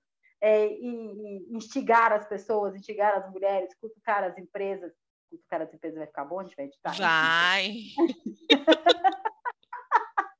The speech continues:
Speaker 2: Sim.
Speaker 1: Instigar, de movimentar, de cutucar e de, de provocar, porque eu acho que é esse meu papel, sabe?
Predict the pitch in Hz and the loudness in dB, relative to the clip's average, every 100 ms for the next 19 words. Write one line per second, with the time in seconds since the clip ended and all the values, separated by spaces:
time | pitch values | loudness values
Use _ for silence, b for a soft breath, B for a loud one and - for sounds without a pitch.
0 | - - B B B B _ - 330 427 | -16 -16 B B B B _ -4 -2 0
1 | 466 523 587 269 330 415 - 392 277 294 | 0 -2 -2 -2 0 -2 0 0 6 8
2 | 302 320 302 277 277 311 311 294 302 285 | 8 8 4 2 8 8 8 6 6 4
3 | - 277 285 277 277 233 269 294 285 269 | 4 6 8 6 4 2 -6 -6 -8 -10
4 | - _ _ - 262 262 262 262 226 247 | -12 _ _ 2 4 6 4 2 -4 -10
5 | 247 208 226 220 - 277 262 262 254 254 | -10 -14 -16 -4 4 6 6 4 4 2
6 | 220 247 247 247 254 233 240 - 240 226 | 4 2 0 -2 0 0 0 -2 -2 -2
7 | 240 247 240 247 247 202 165 165 185 175 | -4 -4 0 0 0 -2 -2 -2 -4 -4